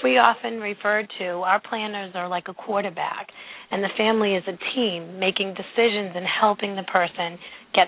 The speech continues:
through the process. So these are some of the things that they should start off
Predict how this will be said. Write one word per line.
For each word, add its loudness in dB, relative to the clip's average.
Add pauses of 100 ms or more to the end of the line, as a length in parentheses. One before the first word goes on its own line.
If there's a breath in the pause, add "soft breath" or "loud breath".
through -6
the -6
process. 2
So -2
these 2
are -2
some 4
of -2
the -4
things 0
that -2
they 0
should -10
start 6
off 4